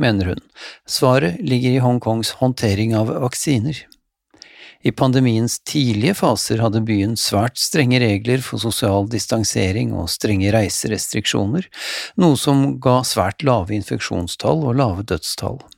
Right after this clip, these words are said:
Vaksineringen i byen begynte i februar tjue tjueén,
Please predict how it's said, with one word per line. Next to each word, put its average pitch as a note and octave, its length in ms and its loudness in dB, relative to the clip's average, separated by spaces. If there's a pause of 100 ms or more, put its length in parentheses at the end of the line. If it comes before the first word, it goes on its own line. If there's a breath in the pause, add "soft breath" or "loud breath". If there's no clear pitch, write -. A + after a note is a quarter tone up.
(1120 loud breath)
Vaksineringen B2+ 800 4
i D3 80 4
byen E3 240 2
begynte A#2+ 380 -2
i - 20 -2
februar A2+ 560 2
tjue G2+ 320 -4
tjueén, G2 600 -2